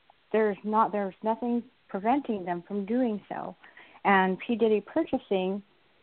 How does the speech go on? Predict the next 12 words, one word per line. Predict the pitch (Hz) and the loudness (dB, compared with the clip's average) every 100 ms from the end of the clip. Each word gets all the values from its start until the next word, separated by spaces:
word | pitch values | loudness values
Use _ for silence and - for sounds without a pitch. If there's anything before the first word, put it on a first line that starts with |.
| _ _ - | _ _ -10
this | - | -4
football | 247 254 196 170 - - | -2 0 2 0 -2 -12
team | 170 170 202 - _ _ _ _ _ _ 214 | -10 -8 -10 -14 _ _ _ _ _ _ -6
is | 196 | -2
evidence | 226 277 202 160 - | 0 0 -4 -6 -10
of | 165 160 | -14 -12
that. | 143 - - - 180 - | -12 -14 -18 -6 -6 -4
And | 202 208 208 | -4 -4 -6
so, | 220 | -6
therefore, | 262 285 269 254 254 247 | -2 -2 0 4 4 4
it, | 226 | 0
it | 220 | -4